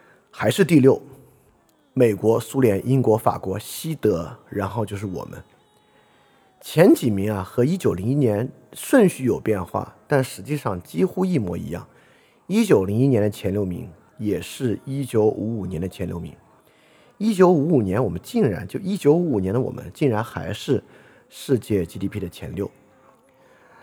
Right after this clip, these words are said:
当然啊，你可能说这个G D P排名高不一定不弱，这个积贫积弱贫嘛，人均G D P低啊。我觉得不能这么想啊，我们每次一吹牛逼就说总量，一哭穷就算人均。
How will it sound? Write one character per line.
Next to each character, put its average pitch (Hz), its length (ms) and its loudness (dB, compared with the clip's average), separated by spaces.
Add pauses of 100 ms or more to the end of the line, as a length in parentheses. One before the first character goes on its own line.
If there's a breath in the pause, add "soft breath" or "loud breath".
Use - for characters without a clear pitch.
当 147 140 8
然 123 120 6
啊， 117 40 4
你 117 100 2
可 113 120 -6
能 92 100 -2
说 120 180 2
这 117 60 0
个 110 80 0
G 160 140 -8
D 190 80 0
P - 160 -4
排 110 160 -2
名 90 160 -2
高 90 180 -2
不 120 140 -2
一 120 40 2
定 120 160 0
不 92 160 -6
弱， 127 320 0
这 - 80 -14
个 107 80 -6
积 165 220 -10
贫 131 240 0
积 165 160 -8
弱 170 240 4
贫 - 260 -6
嘛， 131 300 4 (240)
人 110 180 2
均 208 220 2
G 202 80 0
D 180 80 2
P 170 160 2
低 127 220 2
啊。 90 100 -6 (640 loud breath)
我 104 80 -2
觉 117 80 6
得 127 60 8
不 127 100 2
能 135 120 4
这 110 80 -4
么 98 80 -4
想 - 200 -10
啊， - 260 -12
我 98 60 -8
们 95 100 -2
每 113 180 -2
次 - 280 -4
一 127 100 -2
吹 131 220 0
牛 104 160 2
逼 107 240 -2
就 101 200 0
说 117 200 0
总 95 220 -4
量， 95 220 0 (520 soft breath)
一 139 120 2
哭 143 220 0
穷 101 340 -2
就 113 140 2
算 107 240 2
人 92 160 -2
均。 104 260 -6